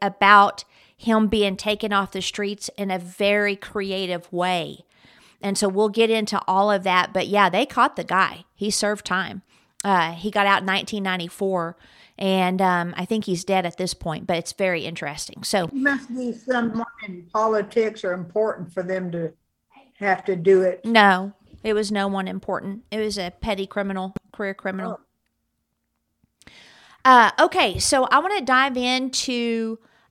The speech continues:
Speaker 1: um, first, I wanna, I wanna go into Margaret and Paul Murdaugh's murder. Uh, they were discovered by the husband and the father, Alex Murdaugh,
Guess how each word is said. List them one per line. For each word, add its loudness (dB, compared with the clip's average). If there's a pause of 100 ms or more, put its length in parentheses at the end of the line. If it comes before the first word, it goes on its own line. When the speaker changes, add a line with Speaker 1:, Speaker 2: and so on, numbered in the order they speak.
Speaker 1:
um, 4 (720)
first, 2 (120)
I 2
wanna, 0 (280)
I -2
wanna 0
go 2
into -2
Margaret 4
and -6
Paul 4
Murdaugh's 0
murder. -4 (720)
Uh, 8
they 2
were 0
discovered 0
by 2
the -2
husband 0
and -4
the -4
father, 0
Alex 2
Murdaugh, -4